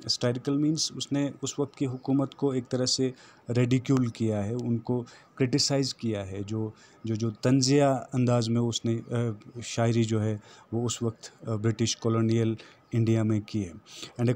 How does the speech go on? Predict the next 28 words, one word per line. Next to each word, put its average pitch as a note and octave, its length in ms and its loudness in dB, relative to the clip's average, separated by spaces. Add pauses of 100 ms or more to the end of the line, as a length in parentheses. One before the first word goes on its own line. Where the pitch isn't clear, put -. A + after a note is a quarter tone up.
collection C3+ 400 2
of - 20 -8
his B2+ 260 -2
magazine, B2 580 2
अ, C3 160 -6
stories A#2 480 2
called A2+ 420 0 (420)
Plain B2+ 320 4
Tales B2 260 2
from A#2 200 0
the A2+ 160 -4
Hills। F#2+ 260 -2
इसके - 220 -2
अलावा C3+ 340 2 (460)
एक, B2 240 -2
अ, A#2 300 0 (1120)
एक B2 180 -2
और, B2+ 380 2 (380)
अ, A2+ 380 2 (480)
स्टोरीज, C3+ 880 2 (160)
अ, A2 100 -4 (380)
magazine, A#2+ 600 4 (200)
अ, A2 200 -2 (220)
of A#2 120 -4
his A#2 120 -2
magazine B2 400 4
stories, A#2+ 520 2 (380)
अ, A2 60 -2